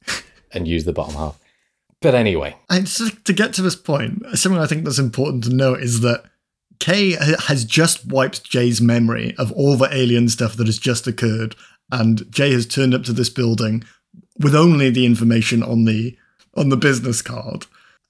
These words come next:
Speaker 2: It, it's no fucking wonder that only three agents are active out of the twenty-six they're allowed to have. And also, everybody else in the building must be H R trying to interview people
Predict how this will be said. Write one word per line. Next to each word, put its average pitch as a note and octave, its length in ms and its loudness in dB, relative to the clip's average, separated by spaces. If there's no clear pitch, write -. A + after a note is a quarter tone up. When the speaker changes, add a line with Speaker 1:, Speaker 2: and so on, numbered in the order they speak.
Speaker 2:
It, C4 300 -8
it's A3 240 -2
no D#4+ 140 0
fucking A3 440 2
wonder C3+ 480 0
that C#3 300 0
only E3+ 260 4
three D#3+ 680 2
agents B2+ 500 0
are C#3 160 -4
active A2 540 -2
out C3 200 0
of A#2 40 -6
the A#2+ 100 -2
twenty-six B2 640 0
they're A#2+ 220 -2
allowed C3+ 360 4
to C3 80 2
have. A2+ 520 -8
And G#3 140 0
also, G#3 240 2
everybody F3+ 560 2
else A2+ 380 -2
in C#3 140 2
the B2 80 4
building B2+ 580 -2
must D3+ 320 0
be C3+ 200 2
H D3 240 -2
R A2 260 0
trying B2 320 0
to - 160 -4
interview A#2+ 380 4
people A2+ 460 -2